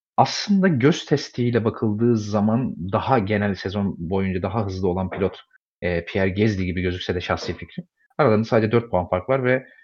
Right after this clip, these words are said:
her ikisi de aslında sezonu birer tane üçüncülükle, birer podyumla tamamladılar. Çok, yani dediğim gibi sadece dört puan bir fark var. Onlar çok fazla bu sene, e, çok fazla bu sezon, e,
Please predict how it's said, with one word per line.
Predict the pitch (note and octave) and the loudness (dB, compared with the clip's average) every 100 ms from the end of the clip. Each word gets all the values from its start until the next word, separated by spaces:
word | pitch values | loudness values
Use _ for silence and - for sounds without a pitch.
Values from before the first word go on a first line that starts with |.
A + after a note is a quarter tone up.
| _ - | _ 0
her | B2 | 0
ikisi | - - G2+ | 0 -6 -2
de | C3 C#2+ | 0 0
aslında | - G2+ | -2 -6
sezonu | G2 F2+ A#2 G#2 | -4 -2 -2 2
birer | G2+ - | 2 2
tane | G2 F#2+ | -2 -2
üçüncülükle, | - F2+ F2 - E2+ E2+ | -2 -6 -6 -4 -4 0
birer | F#2+ - | -2 -2
podyumla | E2+ E2+ D#2+ | -6 -6 -6
tamamladılar. | F2 E2+ F2+ C3 - | -4 -4 -2 -4 -4
Çok, | G2 - | -10 -4
yani | D#2 E2+ | -4 -2
dediğim | F2 | -6
gibi | C#2+ | -8
sadece | - E2 F2 | -4 -4 -2
dört | F#2 - | -4 -4
puan | D#2+ D2 | -8 -8
bir | - | -10
fark | E2 D3+ | -8 -8
var. | D#3+ - - _ | -10 -16 -20 _
Onlar | A2 B2 E3+ | 2 2 4
çok | E3 - | 2 6
fazla | E3 D#3+ | 4 4
bu | D3+ | 0
sene, | C3 F#3+ - G2+ | 0 0 0 0
e, | G2+ B2 - | 0 0 -10
çok | - - | -8 -4
fazla | C3 | -2
bu | C3 | -2
sezon, | C3+ D#3 D3+ - | -4 -4 -6 -4
e, | F#2+ | -4